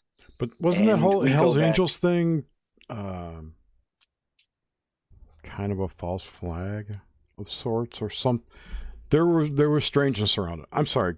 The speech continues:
Speaker 1: keep going.
Speaker 2: There was.
Speaker 1: I will shut
Speaker 2: No,
Speaker 1: up.
Speaker 2: there was.
Speaker 1: Yeah.
Speaker 2: But this is, this is a historical precedent. We,
Speaker 1: Mm.
Speaker 2: we saw something move, um,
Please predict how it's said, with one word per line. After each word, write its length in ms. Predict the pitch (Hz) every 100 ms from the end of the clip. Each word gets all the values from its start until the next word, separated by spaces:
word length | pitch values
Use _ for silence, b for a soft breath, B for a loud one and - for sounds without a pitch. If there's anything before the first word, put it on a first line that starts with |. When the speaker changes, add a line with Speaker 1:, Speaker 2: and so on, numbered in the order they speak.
| -
Speaker 1:
keep 280 | - 202 -
going. 240 | 117 78
Speaker 2:
There 120 | 120
was. 420 | 104 139 127 - -
Speaker 1:
I 120 | 131
will 120 | 135
shut 140 | 143 -
Speaker 2:
No, 80 | 156
Speaker 1:
up. 60 |
Speaker 2:
there 120 | 113
was. 440 | 101 127 170 92 -
Speaker 1:
Yeah. 280 | 113 104 78 _ -
Speaker 2:
But 160 | 123
this 200 | - 139
is, 360 | 147 139 120 -
this 300 | 139 127 135
is 140 | 120 113
a 80 | 104
historical 640 | 110 - 113 98 95 - - -
precedent. 560 | - 147 - - 78 -
We, 220 | 117 110
Speaker 1:
Mm. 200 | 98 90 87 B B B B B B _ _ _
Speaker 2:
we 160 | 110 110
saw 360 | - - 117 120
something 720 | - 123 117 - 107 101 95
move, 560 | 113 135 78 58 - - _ _ _ -
um, 320 | 156 160 147